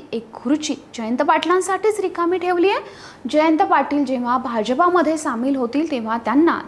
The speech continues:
ती खुर्ची दिली जाईल असंही बोललं जात होतं. तसंच शिवसेनेचे नेते संजय शिरसाट आणि भाजपचे नेते रवींद्र चव्हाण यांनी देखील काहीच दिवसांपूर्वी जयंत पाटील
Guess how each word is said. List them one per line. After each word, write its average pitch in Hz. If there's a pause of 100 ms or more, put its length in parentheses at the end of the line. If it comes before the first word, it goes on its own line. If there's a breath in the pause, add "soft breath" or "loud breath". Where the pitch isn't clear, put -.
ती 262 (100)
खुर्ची 240
दिली 202
जाईल 196 (360 loud breath)
असंही 330
बोललं 214
जात 196
होतं. - (440 loud breath)
तसंच 320 (120)
शिवसेनेचे 392
नेते 339
संजय 254
शिरसाट 277 (340 loud breath)
आणि 320
भाजपचे 349
नेते 311
रवींद्र 240
चव्हाण 254
यांनी 240
देखील 330 (340 loud breath)
काहीच 339
दिवसांपूर्वी 285
जयंत 262
पाटील 294